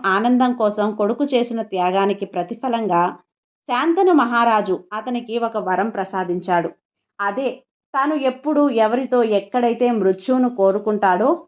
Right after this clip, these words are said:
అప్పుడే వారితోనే అక్కడే తనకి మృత్యువు సంభవిస్తుందని, అప్పటి వరకు తను మృత్యుంజయుడయి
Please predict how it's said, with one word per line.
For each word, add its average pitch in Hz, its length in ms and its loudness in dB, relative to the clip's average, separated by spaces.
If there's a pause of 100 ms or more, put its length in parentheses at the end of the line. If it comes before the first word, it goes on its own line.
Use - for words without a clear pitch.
(120)
అప్పుడే 277 680 -2
వారితోనే 233 840 0
అక్కడే 254 400 -8
తనకి 214 400 -6
మృత్యువు 208 440 -4
సంభవిస్తుందని, 185 960 -2 (500)
అప్పటి 320 440 0
వరకు 269 380 0
తను 240 320 2
మృత్యుంజయుడయి 208 1160 2